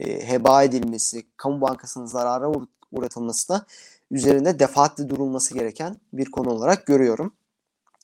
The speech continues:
E, bugünkü yayın biraz daha diğer yayınlara göre kısa oldu. E, kusurumuza bakmayın.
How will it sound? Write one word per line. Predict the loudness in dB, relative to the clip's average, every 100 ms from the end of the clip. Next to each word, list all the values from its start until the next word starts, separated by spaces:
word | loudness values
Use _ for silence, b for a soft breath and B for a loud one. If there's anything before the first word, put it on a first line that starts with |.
| _ _ _
E, | 0 2 2 -2 -6 B B B B 0
bugünkü | 4 4 6
yayın | 6 6 4 -2 2
biraz | 4 4
daha | 2 -4
diğer | 0 2 4
yayınlara | 2 -2 -2 -2
göre | -4 -6
kısa | -8 -4
oldu. | -2 -2 -6 -12 -14 _ _ _
E, | -8 -6 -8
kusurumuza | -8 -6 -4 -2 0 2
bakmayın. | 0 0 -2 -4